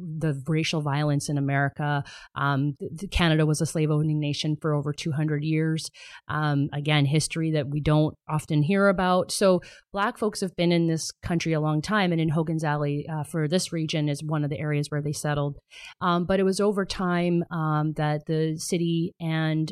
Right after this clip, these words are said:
uh, using and harnessing the programs at the federal level, uh, disinvested in this community, uh, created basically a slum by neglect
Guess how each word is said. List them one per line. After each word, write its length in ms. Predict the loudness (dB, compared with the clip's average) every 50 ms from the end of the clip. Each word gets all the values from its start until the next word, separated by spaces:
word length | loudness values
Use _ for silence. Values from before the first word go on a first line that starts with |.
| -6 -6
uh, 260 | -6 -4 -4 -4 -4 -4 -2
using 440 | -2 -2 0 0 0 0 0 2 0
and 100 | 0 0
harnessing 480 | -2 -2 -2 -2 -2 -2 -2 -2 -2
the 80 | -4 -2
programs 420 | 0 0 0 0 0 -2 -2 -2
at 80 | -4 -10
the 80 | -14 -10 _
federal 260 | -4 -2 -2 0 0
level, 380 | 0 0 0 0 -2 -2 -4 -6 -10 -16 -20 -20 -10 -4
uh, 240 | 0 2 2 2 0 -2 -4 _
disinvested 640 | -4 -4 -2 0 0 0 2 2 0 0 -2 -2 -2
in 120 | 0 0
this 140 | 0 -2 -4
community, 680 | -6 -4 -2 -2 0 0 0 -2 -2 -2 -2 -4 -4 -4
uh, 320 | -6 -4 -4 -4 -4 -4 -6 -10 _ _ _ -12 -12 -10 -10 -10 -10 -12 -12 -12
created 480 | -8 -2 0 2 4 4 4 2 2 0
basically 460 | 0 0 0 -2 -4 -6 -4 -4 -4
a 60 | -4
slum 440 | -4 -4 -4 0 0 2 2 2 2
by 400 | 0 0 -2 -2 -2 -2 -2 -4 -6 -10 -16 -14 _
neglect 600 | -6 -4 -2 0 2 2 2 0 -4 -10 -16 -16